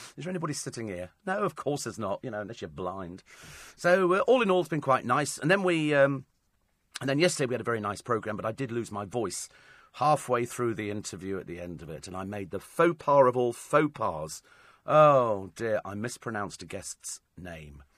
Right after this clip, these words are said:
uh, and I really felt awful <laughs> about it. I introduced the guest yesterday, who was lovely, and I intro-, I said, "Mark Gatiss," and he said, "Gatiss." And I went, "I'm so sorry." It's never happened to me before.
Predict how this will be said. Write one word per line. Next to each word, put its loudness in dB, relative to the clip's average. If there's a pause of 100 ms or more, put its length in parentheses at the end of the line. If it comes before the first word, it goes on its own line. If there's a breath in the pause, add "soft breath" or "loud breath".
(640 soft breath)
uh, -4
and -6
I -2
really 2
felt -4
awful -4
<laughs> -6
about -14
it. -14 (720 loud breath)
I 2
introduced -2
the -6
guest -6
yesterday, -6 (220)
who -6
was -8
lovely, -10 (400 soft breath)
and -6
I -8
intro-, -6
I -4
said, -8
"Mark -6
Gatiss," -10
and -10
he -10
said, -10 (100)
"Gatiss." -8 (680 soft breath)
And -10
I -8
went, -8
"I'm -10
so -4
sorry." -6
It's -10
never -2
happened -2
to -8
me -6
before. -4